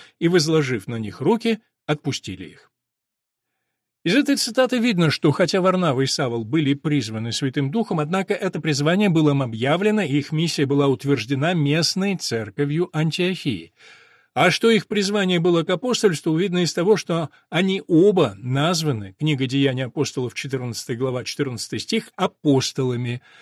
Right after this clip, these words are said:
А что они стали апостолами именно в силу этого решения Антиохийской церкви, видно из того факта, что апостол Павел, послание к римлянам, первая глава, первый стих, употребляет те слова,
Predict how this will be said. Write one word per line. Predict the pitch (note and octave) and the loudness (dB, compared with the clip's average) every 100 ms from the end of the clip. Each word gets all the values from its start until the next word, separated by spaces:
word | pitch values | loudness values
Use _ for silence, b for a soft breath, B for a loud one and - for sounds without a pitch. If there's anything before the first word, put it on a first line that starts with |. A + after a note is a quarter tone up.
| B B B - | B B B 0
А | D#3 | 6
что | - | 6
они | G3+ F3+ | 6 4
стали | G#3+ G3 | 4 4
апостолами | F#3+ G3+ F3+ - F3 F3+ | 4 4 4 4 4 2
именно | F3+ F#3+ D#3+ D3 | 0 0 2 0
в | |
силу | - E3 D#3 | 0 0 2
этого | D#3 D3+ D3 - - | 2 2 0 -2 -2
решения | E3 - C#3 A2 A2 | 0 2 0 0 -2
Антиохийской | A2 C#3+ C3+ B2+ - A#2 | 0 0 0 -2 -2 -6
церкви, | - G3+ E3+ G2 B B B B _ | 2 2 2 -8 B B B B _
видно | C#3+ G3+ F#3+ F#3+ | 0 2 4 4
из | F3 | 4
того | F#3+ F3+ F3+ | 4 4 4
факта, | G#3+ G3 D#3+ | 2 2 0
что | B2+ D#3+ | 2 2
апостол | D3 D#3+ C#3+ D#3+ C#3 | 2 2 0 0 2
Павел, | F3+ F#3+ A#2+ F2+ _ _ _ _ | 4 4 2 -4 _ _ _ _
послание | F3+ F#3 C#3+ C3 A#2 | 0 2 0 0 -2
к | |
римлянам, | D#3 G3+ G3+ F3+ D3 | -2 0 2 2 0
первая | D#3 B2 A#2+ | 0 -2 -2
глава, | A2+ A#2 A2 | -4 -4 -6
первый | A#2 G#2+ G#2 | -6 -8 -6
стих, | - A3+ | -4 -2
употребляет | G3 E3+ F3 E3+ E3+ D3 | -2 -2 -2 0 0 0
те | - D3+ | 0 0
слова, | - A2+ F#2+ G2 D#3+ | 0 -4 -6 -2 -4